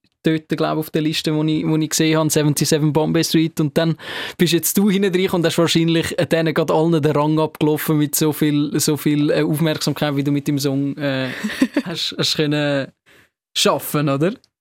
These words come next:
Speaker 2: Ja, es ist natürlich mega geil. Und ich hab, ich hab mir da auch so ein bisschen als Ziel gesetzt gehabt, weil wenn du reingehst, siehst du halt oben links die ganze Schallplatten und die
Speaker 1: Ja.
Speaker 2: <laughs> ganze Schallplatte. Ich dachte, „Wow, irgendwann will ich auch dort tun.“ Und dann hab ich mir da so ein bisschen als Ziel vielleicht auch gesetzt gehabt, „Wow,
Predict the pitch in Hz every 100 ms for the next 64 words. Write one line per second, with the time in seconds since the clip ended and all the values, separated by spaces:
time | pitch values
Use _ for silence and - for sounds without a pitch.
0 | _ _ - 208 196 160 - 175 - 185
1 | - - - - 180 190 196 185 160 190
2 | 180 180 208 185 - - 226 220 196 190
3 | 202 190 196 180 - - 226 226 - 226
4 | - 202 185 175 175 190 214 214 180 190
5 | - 196 180 170 - _ _ - - 196
6 | 214 202 220 196 208 170 180 185 175 170
7 | 170 - _ _ - - 180 190 185 180
8 | - 190 185 190 190 208 196 233 214 202
9 | 247 269 220 233 214 180 190 175 - -
10 | - - - - 170 180 175 170 170 -
11 | - - - - - 160 170 160 151 147
12 | 147 156 156 151 147 - - - _ -
13 | 196 214 202 190 - 165 - 160 - 151
14 | 147